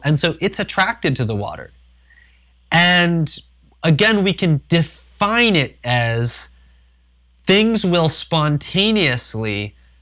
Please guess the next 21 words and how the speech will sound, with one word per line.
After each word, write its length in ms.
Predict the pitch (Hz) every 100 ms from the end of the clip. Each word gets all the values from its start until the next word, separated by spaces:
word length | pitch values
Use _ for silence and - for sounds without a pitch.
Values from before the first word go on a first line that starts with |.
| _ _ -
move 540 | 131 170 226 240 -
toward 580 | - 190 175 196 220 208 -
and 180 | 135 135 -
interact 880 | 185 202 185 160 139 135 151 - - -
with 200 | 135 139
the 120 | 131
things 460 | - 160 175 175 -
that 200 | 139 117
they're 240 | 143 147
attracted 640 | 120 - 139 143 - 107 95
to. 360 | 98 95 92 - _ _ _
And 240 | 131 131 139
when 240 | 185 190
they 160 | 185 170
do 260 | 139 175
so, 340 | 180 - 190 180
they 200 | 147 131
achieve 420 | 127 - 165 135
a 80 | 123
less 400 | 120 139 156 -
ordered 500 | 131 139 135 139 127